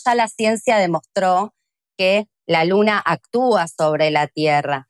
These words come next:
Entonces es muy normal en realidad que la luna esté en vínculo. Es como el sol, el sol también está en vínculo con nosotros y no es la misma la gente del Caribe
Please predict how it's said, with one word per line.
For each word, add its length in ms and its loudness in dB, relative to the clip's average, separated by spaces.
Entonces 460 0
es 120 0
muy 220 2
normal 500 0
en 200 0
realidad 720 0
que 360 0
la 220 0
luna 520 0
esté 280 -2
en 100 0
vínculo. 460 0
Es 100 -2
como 240 0
el 140 -4
sol, 300 0
el 260 -4
sol 240 2
también 360 2
está 260 0
en 100 2
vínculo 500 2
con 240 0
nosotros 560 -2
y 80 0
no 120 2
es 60 2
la 120 2
misma 260 0
la 140 0
gente 260 -2
del 220 2
Caribe 680 0